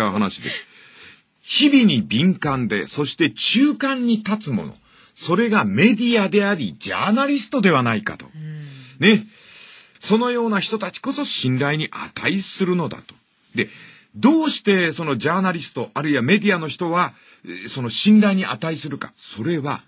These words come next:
Speaker 1: 手持ちの情報を励ますからである。
Speaker 2: 励ます？
Speaker 1: そう。あのね、やっぱね、人間ね、自分の知らないことを言われると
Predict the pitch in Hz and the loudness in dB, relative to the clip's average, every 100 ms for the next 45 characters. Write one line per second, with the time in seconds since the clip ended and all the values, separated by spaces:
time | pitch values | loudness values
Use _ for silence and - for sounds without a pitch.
0 | _ _ _ _ _ - 139 202 285 - | _ _ _ _ _ -2 0 0 0 -2
1 | 285 277 180 - 175 240 226 220 220 226 | -2 -2 -2 0 0 0 -2 0 2 2
2 | 214 - - - 117 127 226 311 320 - | 0 -6 -16 -12 -6 0 2 2 0 -2
3 | - 123 113 98 80 69 _ _ _ _ | -4 -4 -4 -6 -10 -14 _ _ _ _
4 | _ _ _ - 180 269 392 403 - 131 | _ _ _ -14 -4 -2 -2 -4 -12 -18
5 | - _ - 160 127 - _ _ _ _ | -20 _ -8 -2 -2 -4 _ _ _ _
6 | _ - 131 143 101 71 78 _ _ _ | _ -10 -4 -2 -2 -4 -10 _ _ _
7 | _ - 117 139 76 76 151 220 247 240 | _ -10 -8 -8 -8 -4 0 0 0 0
8 | 208 139 - 135 196 277 269 254 - - | 0 -2 -4 -4 -2 -4 -4 -2 0 0
9 | 190 233 247 240 220 226 233 196 135 131 | 0 0 0 -2 -4 -2 0 2 0 -2
10 | 147 135 117 101 | -2 -4 -4 -10